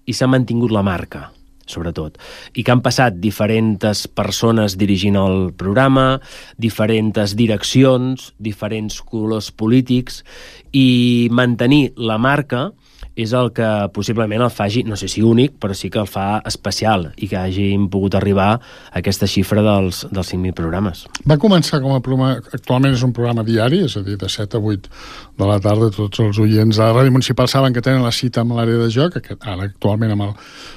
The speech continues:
Speaker 2: Miqui Romagosa, que és també tertulià
Speaker 1: Sí.
Speaker 2: d'aquí del, del Connectats. Va començar sent diari
Speaker 1: Sí.
Speaker 2: o com va començar?
Speaker 1: Sí, sí, sí, va començar sent diari, el conduïa l'Àngel Càrceles,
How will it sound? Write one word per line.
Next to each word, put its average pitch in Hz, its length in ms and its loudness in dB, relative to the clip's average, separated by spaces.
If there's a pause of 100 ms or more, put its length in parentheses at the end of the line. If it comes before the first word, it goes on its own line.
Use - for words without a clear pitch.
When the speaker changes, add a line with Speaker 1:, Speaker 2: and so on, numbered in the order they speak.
(120)
Speaker 2:
Miqui 127 240 4
Romagosa, 110 720 0
que - 80 -6
és 90 140 -6 (380)
també 110 240 -2
tertulià 113 460 2 (320)
Speaker 1:
Sí. 95 340 -2
Speaker 2:
d'aquí 135 360 2
del, 123 260 2
del 120 160 0
Connectats. 131 600 2 (260)
Va 143 240 0
començar 170 400 2
sent 143 240 2
diari 175 360 2
Speaker 1:
Sí. 185 120 4
Speaker 2:
o 131 60 -2
com 131 180 -2
va 127 80 -2
començar? 117 220 0
Speaker 1:
Sí, - 0 -
sí, 120 140 0
sí, 98 180 -2
va 101 100 0
començar 110 380 -2
sent 104 180 -2
diari, 139 400 4
el 131 80 0
conduïa 104 380 -2
l'Àngel 101 340 -4
Càrceles, 139 560 0